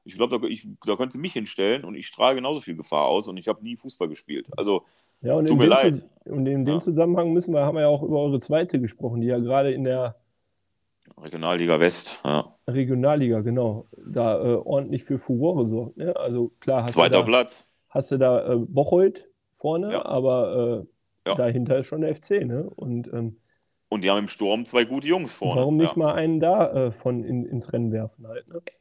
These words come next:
Speaker 1: Er hat ja, er hat ja einen reingeschmissen. Er hat ja den Downs, den hat er reingeschmissen mal gegen Bremen, da hat er ja noch gegen Pfosten geköpft.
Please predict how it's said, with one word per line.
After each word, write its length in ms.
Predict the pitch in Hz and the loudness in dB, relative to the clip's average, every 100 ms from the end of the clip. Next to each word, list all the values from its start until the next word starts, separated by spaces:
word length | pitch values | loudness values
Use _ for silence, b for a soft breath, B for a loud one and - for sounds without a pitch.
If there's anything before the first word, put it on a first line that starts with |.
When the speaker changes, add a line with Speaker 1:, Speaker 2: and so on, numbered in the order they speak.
| _ - | _ -6
Speaker 1:
Er 180 | 92 104 | 2 2
hat 100 | 131 | 6
ja, 120 | - | 4
er 260 | - 85 | 4 4
hat 120 | 98 127 | 6 6
ja 220 | 110 82 | 6 6
einen 200 | 92 95 | 6 6
reingeschmissen. 600 | 85 110 98 98 90 87 | 6 6 4 4 4 6
Er 80 | 85 | 6
hat 80 | 104 | 6
ja 100 | 95 | 4
den 180 | 87 | 4
Downs, 500 | 85 87 107 - - _ | 6 4 2 -4 -10 _
den 180 | 85 | -4
hat 100 | 82 | -2
er 160 | 101 87 | 0 0
reingeschmissen 560 | 90 127 117 120 113 113 | -2 -4 -10 -12 -10 -4
mal 300 | 107 113 110 | -2 -2 -2
gegen 280 | 104 98 | -6 -6
Bremen, 360 | 85 101 117 120 | -8 -2 -2 -2
da 100 | 101 | -2
hat 80 | 92 | -2
er 80 | 101 | -2
ja 120 | 95 | -4
noch 180 | 87 - | -8 -8
gegen 240 | 92 87 | -10 -8
Pfosten 320 | 107 113 120 | -10 -10 -10
geköpft. 460 | 104 117 123 - | -6 -2 -2 -2